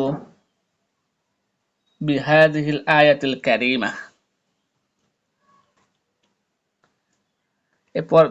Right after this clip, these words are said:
চুয়ান্ন থেকে ছাপ্পান্ন নম্বর আয়াতের জন্য যেটা প্রশ-, যে প্রশ্নটা পড়বে, মাল মুরাদু বিকাউলিহি তাআলা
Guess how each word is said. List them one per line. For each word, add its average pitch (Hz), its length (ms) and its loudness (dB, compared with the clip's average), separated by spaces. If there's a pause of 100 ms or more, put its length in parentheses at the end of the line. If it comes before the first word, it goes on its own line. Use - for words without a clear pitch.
(100)
চুয়ান্ন 160 340 0 (100)
থেকে 160 360 -6
ছাপ্পান্ন 147 580 -4
নম্বর 151 400 -4
আয়াতের 139 340 0
জন্য 131 180 -8 (100)
যেটা 127 220 -2
প্রশ-, 123 420 -10
যে 143 180 -12
প্রশ্নটা 127 360 -6
পড়বে, 110 300 -4 (1000)
মাল 151 180 2
মুরাদু 151 440 4
বিকাউলিহি 135 720 0
তাআলা 139 600 2